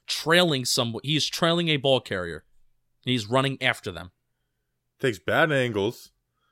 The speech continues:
Speaker 2: He's like, he's, he's just so slow.
Speaker 1: Yeah.
Speaker 2: Let's see, this past game he played. See, th-, see this, this past game he only played, um, five snaps.
Speaker 1: Okay. All right.
Speaker 2: In the game before that, nine.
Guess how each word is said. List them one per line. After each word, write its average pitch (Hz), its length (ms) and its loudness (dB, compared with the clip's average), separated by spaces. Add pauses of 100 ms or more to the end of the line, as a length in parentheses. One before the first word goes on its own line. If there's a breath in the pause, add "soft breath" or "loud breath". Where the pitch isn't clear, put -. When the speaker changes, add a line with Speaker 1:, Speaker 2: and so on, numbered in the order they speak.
(140)
Speaker 2:
He's 139 240 -2
like, 147 240 4
he's, 160 320 -2
he's 180 220 2
just 190 180 0
so 185 140 6
slow. 110 500 -2 (360)
Speaker 1:
Yeah. 107 180 -2 (1160)
Speaker 2:
Let's 123 160 -8
see, 117 120 -2
this 101 180 -2
past 123 380 4
game 127 160 0
he 120 100 0
played. 113 300 0
See, 185 160 2
th-, 196 260 2
see 220 120 0
this, 196 220 0
this 190 280 2
past 190 340 6
game 180 140 4
he 170 80 2
only 165 200 2
played, 156 380 2 (960)
um, 123 420 0 (100)
five 139 340 4
snaps. - 560 -6 (240)
Speaker 1:
Okay. 113 280 -4 (280)
All 131 100 0
right. 117 120 -2 (1600)
Speaker 2:
In 123 80 -10
the 120 60 -4
game 135 220 -2
before 131 340 0
that, 123 140 6
nine. 101 420 -2